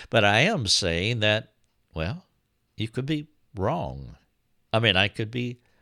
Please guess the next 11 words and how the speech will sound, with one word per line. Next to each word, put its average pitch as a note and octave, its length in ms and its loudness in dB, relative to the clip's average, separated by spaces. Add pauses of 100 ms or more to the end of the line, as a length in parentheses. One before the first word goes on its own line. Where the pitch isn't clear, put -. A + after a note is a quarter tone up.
(160)
wrong. G#2+ 500 0
I A2+ 120 2
do D#3+ 560 2 (180)
always A#2+ 500 4
want A#2 220 -4
to A2+ 80 -4
walk, G#2 560 0 (380)
walk B2+ 300 4
around G#2 420 2
with D#2 200 -4
a, F#2 260 2